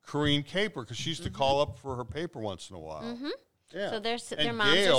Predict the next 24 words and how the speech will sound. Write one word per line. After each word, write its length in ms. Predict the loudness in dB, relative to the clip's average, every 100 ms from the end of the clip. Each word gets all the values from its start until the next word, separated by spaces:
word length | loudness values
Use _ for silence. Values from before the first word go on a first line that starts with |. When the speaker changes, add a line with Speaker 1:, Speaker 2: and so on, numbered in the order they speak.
| 6
Speaker 2:
are 40 |
sisters. 420 | 4 2 -2 -4 -8 _ -20 _
Speaker 1:
Ah, 580 | -12 -8 -8 -8 -10 -8
and 180 | -6 -4
that 220 | -6 -6
Gail's 340 | -2 0 0 -2
mom 580 | 0 2 2 0 0
Speaker 2:
And 120 | 0 4
very 280 | 6 8 8
Speaker 1:
is 40 |
Speaker 2:
active 300 | 6 4 -4
still 240 | -2 0
in 60 | 2
Adith, 320 | 2 4 2 4
all 260 | 4 4 4
of 80 |
Speaker 1:
You 80 | 4
s-, 160 | 4 4
Speaker 2:
them. 100 | 6
Speaker 1:
I 100 | 6
go 280 | 8 6 6
see 280 | 2 2 2
'em. 200 | -2 -4
Yeah, 380 | -4 -2 -2